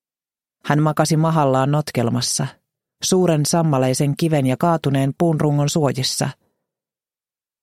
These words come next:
Edelliskesän pystyyn kuivunut korkea heinikko ja risuinen vadelmapensaiden ryteikkö verhosivat näkymän polulle.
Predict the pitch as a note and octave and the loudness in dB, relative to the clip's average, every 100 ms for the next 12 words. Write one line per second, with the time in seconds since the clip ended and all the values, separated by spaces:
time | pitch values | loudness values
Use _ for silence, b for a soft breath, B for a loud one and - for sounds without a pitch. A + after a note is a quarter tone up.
0 | - F3 F3 D#3+ - D#3+ D#3+ D3+ F#3+ - | -2 0 2 0 0 0 0 2 0 0
1 | D#3 D3+ D#3 D3+ D3 D3 - F#3+ F#3+ D3 | 0 2 2 2 2 0 0 0 2 0
2 | C#3+ E3 D3 C3+ - - C3+ - - F3 | 2 2 2 0 -4 -4 -4 -6 -2 2
3 | F3 G3 E3+ D3+ D3 D#3+ F3 E3 D#3 D#3 | 2 2 2 2 2 2 2 2 2 0
4 | C#3+ D3+ D3 C#3+ C#3+ F3+ F3 C3+ C3 - | 0 0 0 0 0 0 0 0 0 -2
5 | D3 E3+ D#3 D3+ D3 E3 F3 - D#3 D#3 | 0 0 0 0 0 2 0 0 0 0
6 | D#3+ C#3+ A#2 A#2+ C#3 | 0 0 0 -2 -4